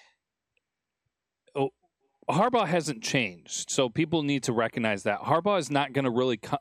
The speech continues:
is not gonna come out and tell us what he's gonna do. Uh, when, uh, he got rid of, um, Drevno, he didn't come out and, you know, say anything bad about Drevno, uh,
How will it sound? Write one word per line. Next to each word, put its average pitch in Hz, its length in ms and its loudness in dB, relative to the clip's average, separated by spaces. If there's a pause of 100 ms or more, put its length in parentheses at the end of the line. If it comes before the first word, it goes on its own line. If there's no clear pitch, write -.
is 123 240 -2
not 143 240 0
gonna 160 140 -2
come 139 240 -2
out 120 140 0
and 110 80 -4
tell 127 200 0
us - 120 -6
what 117 100 2
he's 104 120 -4
gonna 104 160 -4
do. 92 220 -6 (680)
Uh, 117 360 2
when, 123 400 0 (300)
uh, 110 260 2
he 135 340 0
got 135 280 0
rid 135 160 2
of, 117 300 0
um, 98 480 -2 (1400)
Drevno, 123 600 0 (340)
he 147 120 2
didn't 147 180 -2
come 143 280 0
out 127 260 2
and, 107 440 -2
you 107 120 0
know, 101 460 0 (580)
say 139 240 2
anything 127 340 0
bad 117 260 4
about 113 220 0
Drevno, 107 760 0 (720)
uh, 98 380 2